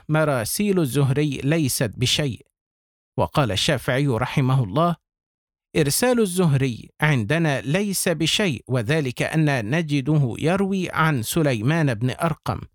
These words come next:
وسليمان بن أرقم هذا متروك الحديث." وقد تكلم على هذه الرواية بالتفصيل الشيخ الألباني رحمه الله في السلسلة الضعيفة.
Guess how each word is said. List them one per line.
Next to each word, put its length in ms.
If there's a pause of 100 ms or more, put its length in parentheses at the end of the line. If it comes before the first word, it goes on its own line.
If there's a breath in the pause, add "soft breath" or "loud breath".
(840)
وسليمان 720
بن 140
أرقم 500
هذا 640 (100)
متروك 720
الحديث." 580 (1040)
وقد 280
تكلم 520
على 280
هذه 480
الرواية 600
بالتفصيل 840
الشيخ 480
الألباني 720
رحمه 500
الله 340 (120)
في 140
السلسلة 760
الضعيفة. 640